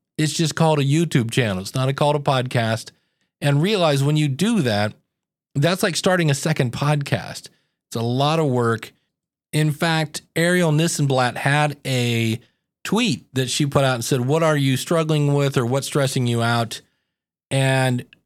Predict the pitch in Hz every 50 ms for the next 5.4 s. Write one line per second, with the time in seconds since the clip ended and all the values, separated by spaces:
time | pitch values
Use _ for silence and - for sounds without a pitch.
0 | _ _ - - - - 175 170 175 185 196 202 196 185 175 165 165 165 165 165
1 | 165 165 165 160 - - _ _ - - 151 156 147 131 107 98 98 95 120 113
2 | - _ _ _ _ 127 120 113 113 - - 147 139 120 101 92 98 104 - _
3 | _ _ _ _ _ _ _ _ - - - 151 143 139 135 135 131 127 - _
4 | _ _ _ _ 139 135 120 - - - 170 160 147 120 110 104 101 107 110 107
5 | - - 117 101 104 104 -